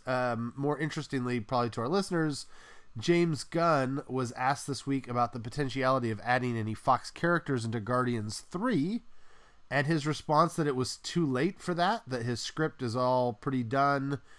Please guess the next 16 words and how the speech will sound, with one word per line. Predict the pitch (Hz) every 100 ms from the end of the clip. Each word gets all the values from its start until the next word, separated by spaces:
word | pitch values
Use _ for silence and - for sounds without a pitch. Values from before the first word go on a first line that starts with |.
| - -
and | - 123
he's | 123
way | 123 135 139
too | -
far | 135 147 135
down | 127 120
the | 117
road | 117 131
on | 131 123
Guardians | 127 127 127 120 113
Three | 127 127 120
to |
add | 113 120
any | 117 113
characters | 107 123 120 110 107 95
now. | 101 113 110 143 226